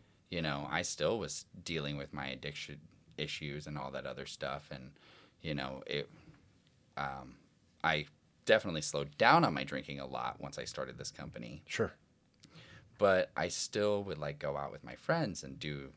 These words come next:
Speaker 1: you know, have fun activities and do things like that. And drinking sometimes would be involved. But it, you know, it wasn't until I really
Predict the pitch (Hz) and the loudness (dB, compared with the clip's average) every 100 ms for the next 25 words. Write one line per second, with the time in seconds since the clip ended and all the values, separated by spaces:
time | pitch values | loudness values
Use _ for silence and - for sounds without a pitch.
0 | - 76 62 62 80 _ - 78 67 - | -10 -6 -6 -8 -14 _ -12 -8 -8 -10
1 | _ - 69 65 73 62 71 107 104 64 | _ -10 -8 -8 -10 -8 -8 -6 -8 -12
2 | 58 - - - - - - 76 80 73 | -14 -18 -20 -20 -20 -14 -8 -4 -4 -2
3 | 69 64 71 107 60 67 65 60 - - | -4 -2 -2 -2 -6 -8 -8 -14 -16 -8
4 | 69 69 67 67 - _ - - 67 65 | -6 -6 -10 -12 -18 _ -10 -8 -6 -8
5 | 67 - - 71 73 60 71 147 - - | -8 -12 -10 -6 -4 -2 0 -2 -8 -20
6 | - - - - - _ 82 71 - 76 | -20 -20 -20 -20 -20 _ 6 6 6 4
7 | 76 - - 95 85 73 76 80 95 95 | 4 -2 -10 -2 2 4 4 6 6 6
8 | 85 80 - 78 73 69 69 - - - | 2 0 2 2 2 0 -4 -18 -20 -20
9 | - _ - - - 80 76 87 90 90 | -20 _ -20 -14 2 2 2 4 4 4
10 | 85 76 71 | 0 0 -2